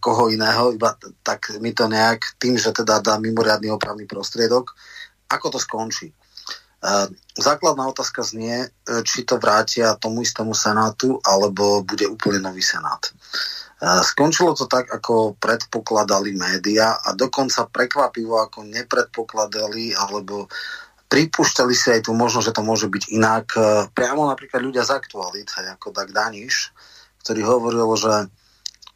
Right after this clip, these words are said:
viac menej očakávali odsúdenie Žužovej, lebo tam bolo, tie dôkazy boli oveľa silnejšie, ale v prípade Kočnera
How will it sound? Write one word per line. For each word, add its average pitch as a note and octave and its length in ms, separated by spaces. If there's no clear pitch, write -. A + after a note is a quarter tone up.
viac B2 320
menej C3+ 320
očakávali A2+ 1040
odsúdenie A2+ 800
Žužovej, G#2+ 560
lebo G#2 240
tam A2 240
bolo, G#2+ 320
tie A2 240
dôkazy A2 480
boli G#2 400
oveľa A2+ 320
silnejšie, A2+ 680
ale G#2+ 560
v - 240
prípade A2 720
Kočnera A#2 720